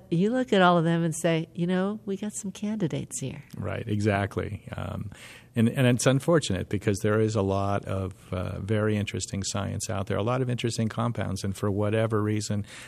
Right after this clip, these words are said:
Speaker 2: they might not be sexy right now. Uh, the investment community may not think that they're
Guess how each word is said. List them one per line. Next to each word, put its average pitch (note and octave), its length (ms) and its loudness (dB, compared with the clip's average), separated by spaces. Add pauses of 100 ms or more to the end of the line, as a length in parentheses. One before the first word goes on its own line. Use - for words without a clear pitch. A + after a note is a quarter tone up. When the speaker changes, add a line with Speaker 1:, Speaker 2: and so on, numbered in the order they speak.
(120)
Speaker 2:
they A2 180 6
might G#2+ 300 2
not G#2 320 0
be G#2 180 2
sexy - 460 0
right F2+ 260 -2
now. F2+ 460 -6
Uh, F2+ 380 -6
the F#2+ 180 -6
investment G#2 480 0
community F#2+ 480 -4
may F#2+ 180 -4
not F#2+ 240 -2
think G2 280 -6
that F#2 180 -8
they're G2+ 260 -2